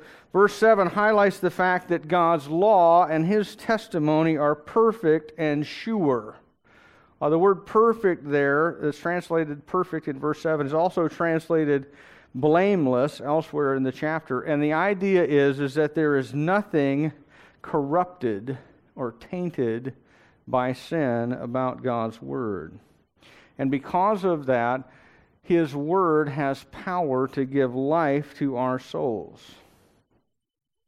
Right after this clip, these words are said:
Now think about that for a second. How many people all over the world, uh, have come to faith in the living God simply by reading the Scripture?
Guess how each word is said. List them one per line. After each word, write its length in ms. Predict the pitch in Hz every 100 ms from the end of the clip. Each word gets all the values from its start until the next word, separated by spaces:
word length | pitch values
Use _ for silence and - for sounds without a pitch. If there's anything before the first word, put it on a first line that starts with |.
| _ _ _ _ _ 135
Now 60 |
think 240 | - 190 147
about 280 | 117 107 113
that 180 | 104
for 120 | - 107
a 60 |
second. 380 | - 98 92 - - _ _ _
How 220 | - 180
many 340 | 214 208 185 165
people 720 | - - 185 - 101 85 131 - _
all 320 | 143 156 170
over 260 | 165 160 143
the 140 | 127
world, 560 | 120 139 117 87 71 90 - _ _ _ _ - _ _ - - _ -
uh, 280 | 123 110 - _ _ _ _
have 380 | - 165 151 -
come 480 | - 202 202 214 202
to 180 | - 151
faith 800 | - 202 190 123 131 147 - - _ _ _ _ _ _ _ 147
in 80 |
the 100 | 139
living 400 | 135 160 165 185
God 480 | 156 147 127 123 127
simply 640 | - - 170 160 147 143 135
by 280 | 123 131 127
reading 840 | 117 127 147 151 120 101 101 104 - -
the 80 | 107
Scripture? 520 | - 98 - -